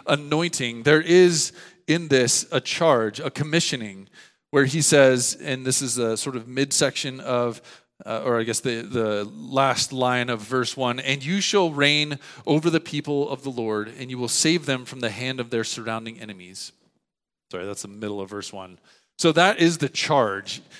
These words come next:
He, he's, Samuel is saying to Saul, "Hey, you're gonna be anointed. The Spirit of the Lord is endowed upon you for a really specific purpose. And that purpose is, you shall reign over the people of the Lord in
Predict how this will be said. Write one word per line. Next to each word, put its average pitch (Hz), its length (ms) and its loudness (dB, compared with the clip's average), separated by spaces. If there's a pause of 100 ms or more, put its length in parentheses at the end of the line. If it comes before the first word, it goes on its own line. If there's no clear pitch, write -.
(120)
He, 214 100 2
he's, 185 580 0
Samuel 214 360 4
is - 80 2
saying 214 320 0
to 156 100 -6
Saul, 151 420 8 (220)
"Hey, 202 80 6
you're 175 380 0
gonna 226 240 4
be 190 140 6
anointed. 143 720 0
The 139 100 4
Spirit 233 360 -2
of 220 80 -4
the 170 80 0
Lord 151 380 4
is 143 240 0
endowed 147 500 2
upon 165 480 0
you 113 300 -4 (200)
for 196 320 8
a 185 120 10
really 170 260 6
specific 147 560 -2
purpose. 180 380 -2
And 143 80 -4
that 156 160 0
purpose 214 440 2
is, 143 400 4 (240)
you 202 180 0
shall 202 200 6
reign 185 260 6
over 220 280 6
the 165 100 6
people 156 320 0
of 131 160 -2
the 139 80 2
Lord 113 460 -2 (280)
in 196 200 6